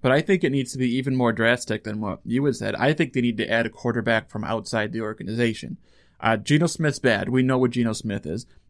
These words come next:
Bryce Petty, Christian Hackenberg, those draft choices were pretty much universally panned. They don't seem to be very good either.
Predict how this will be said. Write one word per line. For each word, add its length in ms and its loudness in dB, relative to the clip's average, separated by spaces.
Bryce 220 2
Petty, 460 0
Christian 300 -4
Hackenberg, 600 0
those 260 4
draft 320 4
choices 420 0
were 80 -4
pretty 240 2
much 260 0
universally 540 -2
panned. 380 -4
They 160 4
don't 160 2
seem 240 -4
to 80 -4
be 140 -2
very 260 -2
good 220 -4
either. 340 0